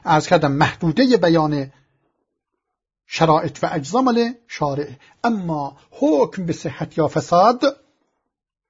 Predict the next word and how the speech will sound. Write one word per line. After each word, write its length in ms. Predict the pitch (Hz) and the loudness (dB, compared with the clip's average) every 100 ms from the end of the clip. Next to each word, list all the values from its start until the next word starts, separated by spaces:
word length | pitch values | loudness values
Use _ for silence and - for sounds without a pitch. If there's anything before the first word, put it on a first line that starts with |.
| _ _ _ _ _ _ _ _ _ _ _ _ _ _ _ _ _ _ _ _ _ _ _ | _ _ _ _ _ _ _ _ _ _ _ _ _ _ _ _ _ _ _ _ _ _ _
خواه 1000 | - - 185 196 185 180 170 165 123 - | -20 2 6 8 8 8 8 6 2 -8